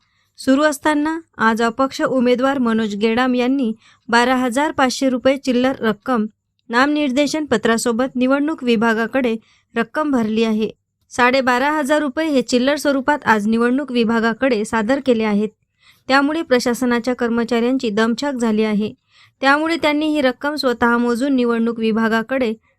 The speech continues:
सादर करावे असे सांगण्यात आले आहे. सामाजिक कार्यकर्ते म्हणून परिचित असलेल्या मनोज गेडाम यांनी लोक गुरुदेव या टोपण नावाने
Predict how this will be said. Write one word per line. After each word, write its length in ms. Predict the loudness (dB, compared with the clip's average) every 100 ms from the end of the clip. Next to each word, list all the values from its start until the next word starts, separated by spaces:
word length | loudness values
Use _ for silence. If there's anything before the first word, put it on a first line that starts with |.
| _
सादर 320 | -4 0 0
करावे 400 | 0 0 0 -2
असे 280 | -4 -4 -4
सांगण्यात 460 | -2 0 0 -2 -2
आले 160 | -2
आहे. 300 | -2 -2 -4 -10 _ _
सामाजिक 540 | 0 2 0 -2 -2
कार्यकर्ते 520 | 0 0 -2 -4 -4
म्हणून 260 | -4 -4 -4
परिचित 440 | -4 -2 -2 -2 -2
असलेल्या 480 | -2 0 0 0
मनोज 360 | -2 -2 -2 -2
गेडाम 340 | 0 0 0
यांनी 380 | 0 0 0 -2 -6 -14 -20 -2
लोक 220 | 0 2
गुरुदेव 540 | 0 -2 0 0 0 -2 _ _ _ -2
या 140 | 0
टोपण 360 | 2 2 2 0
नावाने 400 | 2 0 0